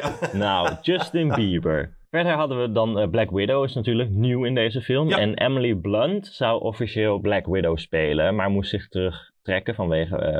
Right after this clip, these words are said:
Speaker 2: planningconflicten, zoals
Speaker 1: Oh,
Speaker 2: het
Speaker 1: ja.
Speaker 2: gaat in de filmwereld. Maar voordat Scarlett Johansson Emily Blunt verving als Black Widow, werden Jessica Biel, Gemma Arterton,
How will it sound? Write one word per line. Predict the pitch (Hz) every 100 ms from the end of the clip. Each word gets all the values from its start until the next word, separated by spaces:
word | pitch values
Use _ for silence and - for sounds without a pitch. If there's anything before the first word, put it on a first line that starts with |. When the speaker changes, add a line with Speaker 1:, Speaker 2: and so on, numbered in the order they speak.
| 78
Speaker 2:
planningconflicten, | 101 98 113 107 107 101 117 113 - 143
zoals | 117 113 107
Speaker 1:
Oh, | 160
Speaker 2:
het |
Speaker 1:
ja. | 226 123
Speaker 2:
gaat | 139
in |
de | 127
filmwereld. | 135 131 127 127 135 135 - - - - _ _ _ _ _
Maar | - 101 110
voordat | 135 135 127
Scarlett | - 110 117
Johansson | 110 110 123 123 113 98 92
Emily | 101 107 101
Blunt | 90 101 101 -
verving | - 92 - - 160 151 160 160 - -
als | 104
Black | 95 104 87
Widow, | 87 85 92 107 - _
werden | 98 110 104 80
Jessica | 113 107 - 87
Biel, | 73 92 107 123 - _
Gemma | 101 98 95 85
Arterton, | 90 95 113 123 107 - 127 151 160